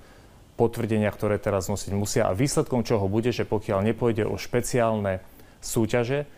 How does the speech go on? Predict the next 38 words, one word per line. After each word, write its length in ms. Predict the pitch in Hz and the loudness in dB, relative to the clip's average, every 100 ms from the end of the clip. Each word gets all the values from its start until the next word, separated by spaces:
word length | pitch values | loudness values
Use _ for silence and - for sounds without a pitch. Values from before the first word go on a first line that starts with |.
| - - | -12 -6
tak 160 | 101 | -2
podnikateľ 560 | 131 135 143 131 123 107 | 0 0 0 -2 0 2
nebude 320 | 127 135 120 | 2 2 0
musieť 480 | 107 117 - 104 - | 0 0 -2 -4 0
predložiť 840 | 110 107 104 98 98 - - - | 0 2 -2 -2 -6 -10 -18 -8
žiadne 520 | 98 120 131 127 123 | 0 2 2 2 -2
potvrdenie. 720 | 113 104 - 95 92 87 90 - - - - | -2 -4 -4 -6 -4 -6 -8 -12 -20 -16 -4
A 160 | 107 | -4
ke-, 120 | - 131 | 2 2
aby 200 | 120 135 | 2 0
som 440 | 147 131 120 110 | 0 2 2 2
povedal 640 | - 127 123 117 110 98 | 0 0 2 2 2 0
aj, 160 | - 110 110 117 107 | 0 -2 -2 -2 -2
aj 20 | - | -2
v 40 | |
číslach 500 | - 131 - 101 95 - - - - - | -2 -2 0 0 -2 -8 -20 -20 -20 -10
z 140 | 101 | -2
hľadiska 400 | 120 117 110 107 | 2 2 0 0
rodných 320 | 107 127 123 104 | 2 2 0 -2
listov 320 | 101 - 101 | -4 -2 2
alebo 240 | 120 127 | 2 2
potvrdení 480 | 127 123 123 120 113 | 0 -2 -2 0 2
o 80 | 107 | 2
návšteve 400 | 110 107 120 98 | 0 0 -4 -4
školy, 440 | - 110 107 104 - - | -2 -2 0 -2 -6 -8
ide 160 | 110 113 | 0 2
o 160 | 107 | 2
položky, 440 | - 120 120 - 107 | 2 0 0 -4 -6
ktoré 320 | - 107 104 | -2 0 0
sa 360 | - 101 95 - - - 110 | 0 0 0 -4 -20 -8 0
dávajú 360 | 110 113 98 101 | 2 2 0 0
naozaj 480 | 104 101 101 98 | 0 0 0 -2
vo 80 | 95 | -2
viac 320 | 95 104 107 | 0 0 0
ako 320 | 107 98 104 104 | -2 -4 -2 2
milióne 540 | 113 110 104 98 92 | 2 4 2 0 -2
počti-, 420 | 101 92 - | -2 -4 -6
e, 40 | - | -10